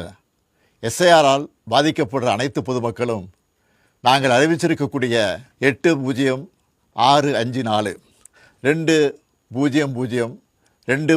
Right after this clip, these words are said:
பூஜ்ஜியம் என்ற, மறுபடியும் சொல்றேன், எட்டு பூஜ்ஜியம் ஆறு அஞ்சு நாலு ரெண்டு பூஜ்ஜியம் பூஜ்ஜியம்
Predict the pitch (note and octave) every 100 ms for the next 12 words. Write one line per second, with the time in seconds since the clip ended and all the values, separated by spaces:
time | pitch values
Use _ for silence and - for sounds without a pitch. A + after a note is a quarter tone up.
0 | B2 C3 C3 B2 A#2 A2 G#2+ F2 - _
1 | _ _ _ _ _ _ _ _ G#2 B2+
2 | C#3 C#3 C3+ A2 A2 A2+ - _ _ _
3 | _ _ B2+ B2 F3+ F3 C#3 C#3+ C3+ B2+
4 | C3+ _ _ _ _ _ A#2 C3+ C#3+ C#3
5 | C3 - _ B2 C3+ A#2+ B2+ A#2+ _ A2+
6 | A2 G#2 F#2 _ _ _ _ _ _ C3
7 | D3 D#3+ E3 C#3 D3+ C#3 C#3+ A2 B2 B2
8 | A#2+